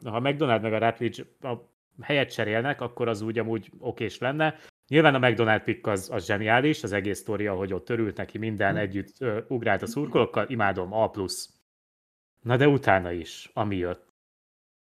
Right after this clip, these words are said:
Hát a Marlin Klein az ugyanaz, mint a Borkirker. Tehát, hogy őt ugyanúgy nem tudom értékelni,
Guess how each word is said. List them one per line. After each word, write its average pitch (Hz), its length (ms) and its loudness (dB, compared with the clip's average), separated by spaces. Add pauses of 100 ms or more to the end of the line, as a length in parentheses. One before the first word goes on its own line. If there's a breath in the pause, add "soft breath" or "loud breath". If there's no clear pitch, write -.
(140)
Hát 175 200 6
a 180 40 4
Marlin 139 320 8
Klein 135 260 4
az 123 100 0
ugyanaz, 104 340 0
mint 104 160 -4
a - 100 2
Borkirker. 98 640 -2
Tehát, 123 280 4
hogy 131 160 0
őt 135 300 0 (580)
ugyanúgy 117 540 -2
nem 104 200 -4
tudom 98 300 -4
értékelni, 104 760 -2